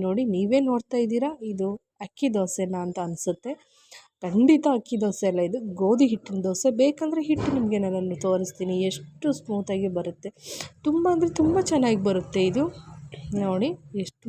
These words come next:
ಮಸ್ತಾಗಿ ಬಂದಿದೆ. ತುಂಬ ಅಂದರೆ ತುಂಬ ಕ್ರಿಸ್ಪಿಯಾಗಿ, ಒಂಥರ ಟೇಸ್ಟ್ ಅಂದರೆ ಅಷ್ಟು ಟೇಸ್ಟಾಗಿ ಇದೆ. ನಮ್ಮ ಮನೆಯಲ್ಲಿ ತುಂಬ ಇಷ್ಟ ಆಯಿತು.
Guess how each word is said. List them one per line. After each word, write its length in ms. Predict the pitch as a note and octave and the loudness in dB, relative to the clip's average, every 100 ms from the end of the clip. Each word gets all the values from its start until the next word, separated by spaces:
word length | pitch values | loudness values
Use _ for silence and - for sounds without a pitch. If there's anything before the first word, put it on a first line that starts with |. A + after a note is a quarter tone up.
| G3+ | -4
ಮಸ್ತಾಗಿ 480 | F#3+ - C4 G#3+ G#3 | -4 -4 -2 0 -2
ಬಂದಿದೆ. 400 | F#3 F3 E3+ F3 B3+ - _ _ _ _ _ _ D#5 _ _ _ _ _ _ _ _ - | -4 -4 -4 -4 -4 -8 _ _ _ _ _ _ _ _ _ _ _ _ _ _ _ -4
ತುಂಬ 220 | C4+ D4+ D4 | 0 2 2
ಅಂದರೆ 220 | B3+ B3 B3 | 2 -2 -2
ತುಂಬ 680 | A3 B3+ B3+ A#3 A3 A3 A3 A3+ - | -2 -2 0 0 -2 0 -2 -2 -4
ಕ್ರಿಸ್ಪಿಯಾಗಿ, 960 | G#3+ G3 - - - - A3+ G3+ F#3 G3 F3+ F3+ | -6 -6 -8 -18 -14 -2 2 2 0 0 0 0
ಒಂಥರ 360 | A3+ C4+ C#4 B3+ - | 0 0 0 -2 0
ಟೇಸ್ಟ್ 340 | A3 G#3+ - A3+ | 0 0 -2 -4
ಅಂದರೆ 180 | F#3+ G3 - | -4 -4 -8
ಅಷ್ಟು 220 | A3 - - - | -12 -16 -20 -6
ಟೇಸ್ಟಾಗಿ 460 | A3 G3 G#3 F3+ F3+ | -4 -4 -4 -2 0
ಇದೆ. 100 | E3+ F3 | 0 -2
ನಮ್ಮ 140 | E3+ F3 | -2 -4
ಮನೆಯಲ್ಲಿ 300 | G#3 C4 B3 - | -2 -2 -4 -6
ತುಂಬ 180 | C4+ D#4+ A#3+ | -2 0 0
ಇಷ್ಟ 160 | F3+ - F3+ | -2 -6 -6
ಆಯಿತು. 260 | F#3 - | -6 -8